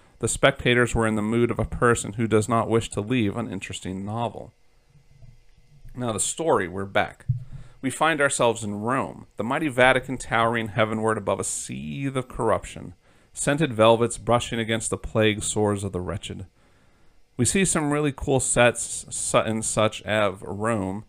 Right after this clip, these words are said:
as the Borgia make their way into the town square. As we are told, the Borgia tyranny over Rome and its subjects was one of ceaseless cruelty, torturing and crushing those who oppose their regime.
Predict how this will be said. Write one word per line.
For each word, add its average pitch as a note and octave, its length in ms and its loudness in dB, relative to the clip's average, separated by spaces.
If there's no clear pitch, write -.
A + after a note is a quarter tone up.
as A2+ 180 2
the G#2+ 80 -2
Borgia A#2 560 0
make G2+ 280 -4
their G#2+ 200 0
way F#2 480 -2
into G2+ 260 -8
the G2 100 -6
town F#2 360 -6
square. G2 420 0
As F#2+ 160 -6
we G2+ 80 -4
are G#2+ 80 -2
told, F#2+ 440 -2
the G#2+ 80 -6
Borgia G#2+ 440 2
tyranny A2 500 -2
over F#2+ 220 0
Rome G2+ 380 -2
and F2 100 -6
its - 140 -10
subjects F#2 640 -2
was G#2+ 180 0
one A#2+ 140 0
of G#2+ 100 -4
ceaseless C3+ 540 -4
cruelty, - 680 -4
torturing C3 440 2
and F#2+ 120 -6
crushing F#2 540 -4
those F#2 260 -2
who G2+ 120 -2
oppose G2+ 480 -2
their F2 180 -6
regime. F#2+ 640 -12